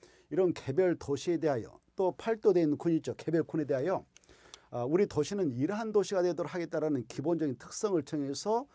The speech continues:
그 미래상을 제시하는 계획이 기본계획입니다. 정확하게 표현하면 도시 군 기본계획은 도시하면 여섯 가지가,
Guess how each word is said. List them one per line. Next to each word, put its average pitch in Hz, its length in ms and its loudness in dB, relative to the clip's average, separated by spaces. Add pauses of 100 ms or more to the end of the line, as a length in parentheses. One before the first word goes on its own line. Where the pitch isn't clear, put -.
(320)
그 - 220 -6
미래상을 170 520 2
제시하는 139 400 -2
계획이 131 340 -2 (340)
기본계획입니다. 131 720 -4 (160)
정확하게 165 520 0
표현하면 160 760 -4 (520)
도시 156 380 0
군 170 300 -2
기본계획은 151 720 0
도시하면 180 680 0 (100)
여섯 139 320 -2
가지가, 160 420 2